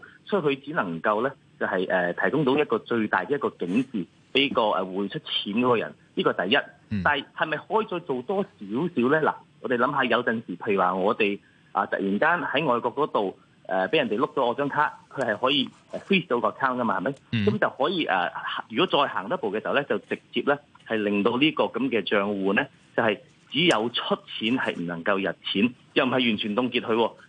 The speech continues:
Speaker 1: 噉但係係一個，呃，即係類似係 lock 咗佢嗰個 account 噉嘅方法。噉喺呢方面究竟做唔做得到呢？我相信係喺行政方面，即係唔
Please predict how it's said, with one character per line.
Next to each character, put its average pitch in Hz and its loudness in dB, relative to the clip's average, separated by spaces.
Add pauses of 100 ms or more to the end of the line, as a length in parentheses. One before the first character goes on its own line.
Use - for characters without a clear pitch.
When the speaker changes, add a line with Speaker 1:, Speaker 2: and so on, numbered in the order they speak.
(100)
Speaker 1:
噉 180 0
但 123 0
係 113 0
係 104 -2
一 113 2
個， 120 -2 (140)
呃， 87 0
即 - -16
係 120 0
類 101 -4
似 - -12
係 107 -2
lock - -2
咗 117 0
佢 - -2
嗰 117 0
個 95 0
account 123 -2
噉 110 -6
嘅 101 -6
方 117 -2
法。 95 -2 (340)
噉 - 2
喺 185 4
呢 208 2
方 220 0
面 151 -2
究 131 0
竟 156 -4
做 135 -4
唔 95 -6
做 107 2
得 - -4
到 117 0
呢？ 143 2
我 131 -2
相 165 -2
信 131 0
係 101 -2
喺 120 -2
行 85 -10
政 101 -4
方 135 0
面， 110 0
即 156 0
係 131 0
唔 90 -10